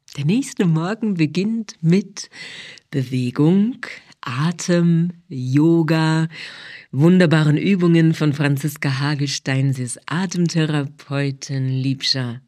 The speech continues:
Pracht, äh, Therapeutin. Und ja, sie begleitet uns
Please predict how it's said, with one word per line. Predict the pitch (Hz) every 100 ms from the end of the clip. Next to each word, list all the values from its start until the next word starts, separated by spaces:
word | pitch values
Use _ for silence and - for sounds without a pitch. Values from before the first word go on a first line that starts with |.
| _
Pracht, | - - 131 151 - - - - - - _ _ _ _ _ _ _ _ _ _ _ -
äh, | - - -
Therapeutin. | 196 - - - 214 220 240 254 269 - -
Und | 180 180 - - - - - - - - - - _ _ _ _
ja, | 180 156 135
sie | 135 - 165 202 254
begleitet | 180 151 156 202 240 - _
uns | 147 147 202 -